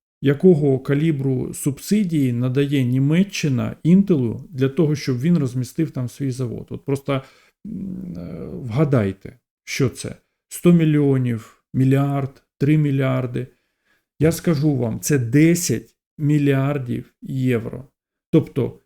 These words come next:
країна Німеччина дає, е, американській приватній компанії Intel десять мільярдів євро за те, щоб вони розмістили свій завод, е, в Німеччині, а не в якійсь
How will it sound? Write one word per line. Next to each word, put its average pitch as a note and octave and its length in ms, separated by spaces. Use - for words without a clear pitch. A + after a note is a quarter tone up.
країна D#3 480
Німеччина C3 1000
дає, D#3+ 680
е, - 40
американській D3 720
приватній C#3+ 680
компанії C3 840
Intel C3 460
десять D3+ 680
мільярдів C3+ 920
євро A#2 600
за C3 140
те, D3+ 260
щоб B2 280
вони C3+ 500
розмістили C#3 840
свій C3+ 520
завод, B2 640
е, - 40
в A#2 400
Німеччині, C3 800
а B2+ 100
не B2 200
в A2 80
якійсь C3 580